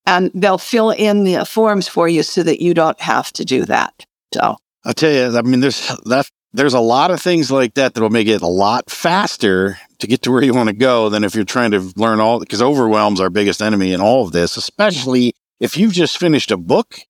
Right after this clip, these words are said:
Speaker 2: which is one of the more likely reasons you're watching this video right now. You know the overwhelm of, like, "I gotta learn how to write, I gotta deal with the editor, I gotta deal with the cover designer, I gotta deal with what marketing, what, I gotta set up my Amazon," all this stuff.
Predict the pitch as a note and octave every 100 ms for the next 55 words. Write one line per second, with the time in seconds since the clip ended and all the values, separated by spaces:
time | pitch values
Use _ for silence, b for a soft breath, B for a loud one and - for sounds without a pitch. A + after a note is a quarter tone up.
0 | _ - G2+ A#2 F#2+ F#2+ A#2+ A#2 F#2+ -
1 | G2+ A#2+ D3 C#3 D3+ - A#2+ G#2+ G2+ G2
2 | F#2+ G2+ A2 - G#2+ G2 G#2+ A2 G#2+ A2
3 | G#2+ G#2 _ _ _ A#2+ E3+ E3+ A3 G#3
4 | C#3+ C3 D3 C3+ B2+ B2+ B2+ G2+ G#2+ G2
5 | F#2 - _ - G2+ G2 F#2 G2 G2 A#2
6 | C#3+ E3+ E3 G#2+ G2+ G2 G#2+ B2+ B2+ C#3+
7 | E3+ E3 A2 G#2+ G2+ A#2+ B2+ B2 - F#3
8 | F3+ C3+ B2 A#2+ A2+ A#2+ B2+ B2 D3 D3
9 | C3 C3+ A#2+ A#2 E3+ E3 C#3 B2 F3 E3
10 | C#3 A#2 D3 C#3 B2+ B2+ E3 D3+ - _
11 | _ - G3 G#3 - - G3